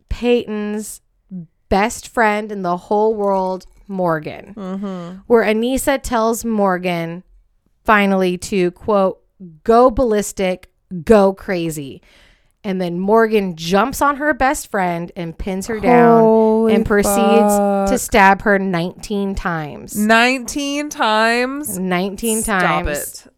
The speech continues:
Speaker 1: on the
Speaker 2: Stop it right now.
Speaker 1: forest floor.
Speaker 2: Fuck you.
Speaker 1: Peyton obviously is in shock.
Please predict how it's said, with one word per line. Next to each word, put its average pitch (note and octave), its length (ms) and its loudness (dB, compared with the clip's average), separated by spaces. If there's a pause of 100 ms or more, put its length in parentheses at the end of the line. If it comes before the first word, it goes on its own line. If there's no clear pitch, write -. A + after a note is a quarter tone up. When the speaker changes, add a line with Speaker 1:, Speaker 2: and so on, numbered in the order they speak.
Speaker 1:
on G3 200 0
the F#3+ 160 0
Speaker 2:
Stop F3+ 160 -10
it - 60 -18
right F3 500 -16
now. C#2+ 160 -18
Speaker 1:
forest G#3 440 2
floor. E3+ 440 -10 (380)
Speaker 2:
Fuck G#3+ 480 -2 (120)
you. F3+ 680 -8 (720)
Speaker 1:
Peyton B3+ 400 0
obviously A#3 580 2
is G#3 120 6
in E3+ 180 -2
shock. - 680 0